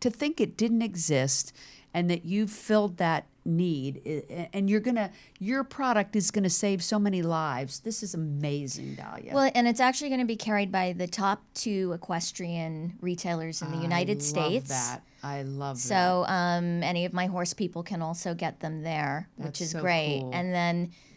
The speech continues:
Speaker 2: and then that kind of inspired what else?
Speaker 1: Yeah,
Speaker 2: So hang
Speaker 1: yeah.
Speaker 2: on, 'cause there's,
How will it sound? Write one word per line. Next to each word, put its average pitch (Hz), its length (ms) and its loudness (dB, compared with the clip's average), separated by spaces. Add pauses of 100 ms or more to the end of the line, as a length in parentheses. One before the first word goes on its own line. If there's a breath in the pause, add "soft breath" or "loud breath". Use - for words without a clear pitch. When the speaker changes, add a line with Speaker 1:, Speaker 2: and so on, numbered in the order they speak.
(120)
Speaker 2:
and 208 180 2
then 208 160 6
that 214 220 6
kind 202 220 0
of 180 140 2
inspired 170 800 2 (240)
what 180 160 -4
else? - 640 -6 (140)
Speaker 1:
Yeah, 196 460 4
Speaker 2:
So 190 260 -2
hang 202 240 0
Speaker 1:
yeah. 220 60 2
Speaker 2:
on, 190 300 4
'cause 185 220 -4
there's, 175 340 -6